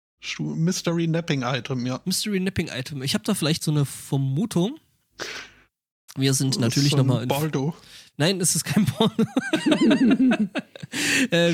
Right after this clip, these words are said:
Speaker 2: wir sind, äh, äh, natürlich in Florida, ähm, und da wurden Polizisten zu einer Hochzeit gerufen. Äh, aber nicht um der, ähm, ja,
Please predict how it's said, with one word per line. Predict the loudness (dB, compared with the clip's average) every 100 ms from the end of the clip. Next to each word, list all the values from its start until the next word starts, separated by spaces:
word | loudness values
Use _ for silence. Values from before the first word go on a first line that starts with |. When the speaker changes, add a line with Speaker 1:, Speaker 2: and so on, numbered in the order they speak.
| 2
Speaker 2:
wir | 2
sind, | 0 0 -2 -2
äh, | -2 0 0 0
äh, | 0
natürlich | 0 0 -2 -2
in | -2 -2
Florida, | 0 0 2 2 2 2
ähm, | 0 0 0 2 0
und | -2 -4 -4 -6
da | -6 -4 -4 -4
wurden | -6 -6
Polizisten | -4 -4 -4 -4 -6 -4 -4 -4
zu | -4 -4 -4 -4
einer | -2 0 0 0 -2
Hochzeit | -4 -4 -2 -2 -2
gerufen. | -2 -2 -4 -8 _ -20 -20 -20 -20 -20 _ _ 0
Äh, | 2 4 4 4 4 2 0
aber | 0 0
nicht | 0 -2
um | -2 0 0
der, | 0 0 0 -2 -4 -4 -2 -4
ähm, | -6 -10 -16 _ _ _ _ _ -14
ja, | -6 -6